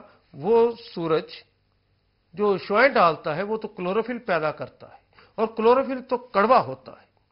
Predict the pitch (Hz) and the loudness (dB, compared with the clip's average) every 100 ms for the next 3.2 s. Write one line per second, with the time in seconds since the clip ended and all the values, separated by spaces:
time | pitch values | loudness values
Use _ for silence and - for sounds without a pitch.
0 | _ _ _ _ _ 240 302 240 277 277 | _ _ _ _ _ 2 4 6 4 4
1 | 240 214 233 277 247 233 277 285 262 247 | 4 8 10 8 6 10 10 10 0 2
2 | 302 320 285 277 294 254 269 320 208 185 | 8 8 8 2 2 2 8 10 8 2
3 | - 117 | -6 -14